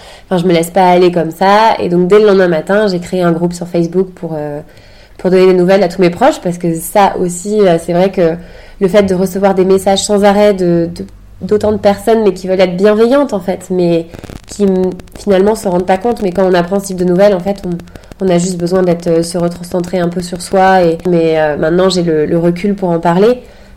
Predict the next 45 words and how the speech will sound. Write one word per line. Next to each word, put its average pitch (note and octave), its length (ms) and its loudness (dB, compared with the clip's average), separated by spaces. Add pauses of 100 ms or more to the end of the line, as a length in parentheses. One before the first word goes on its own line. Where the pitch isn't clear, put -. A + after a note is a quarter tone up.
Mais, E3 260 2
euh, D#3 500 2 (260)
tu G3+ 120 -4
m'aurais G3 260 4
demandé G#3+ 480 4
de G3+ 100 4
venir F#3+ 360 4
en D#3+ 80 2
parler, G3 380 4 (140)
euh, E3+ 140 4
le F3+ 120 4
jour F#3 220 2
J, A3 200 -2
clairement, G#3+ 600 2
euh, F3+ 180 2
ça E3+ 220 0
aurait F3 160 2
été F#3+ 140 -2
plus G3 140 -8
difficile. G3 480 -4 (600)
Mais E3+ 280 4
parce E3+ 140 2
qu'au F#3 100 2
tout F#3 100 -4
début, G#3 300 4
en A3 100 4
fait, A#3+ 160 2
j'ai G#3 80 2
accepté F3 320 0
de F#3+ 80 2
parler F3 380 0
à, E3 320 -6 (160)
à F3+ 40 -10
personne. F3 520 -8
Je F3 100 -10
parlais F3 300 -6
que G3 360 -2
à F3+ 160 -6
ma F3 120 -4
famille F3 480 0 (480)
et G3+ 200 4
à F#3+ 60 2
mes F3+ 120 2
proches G3+ 280 -2
médecins, F#3 380 -2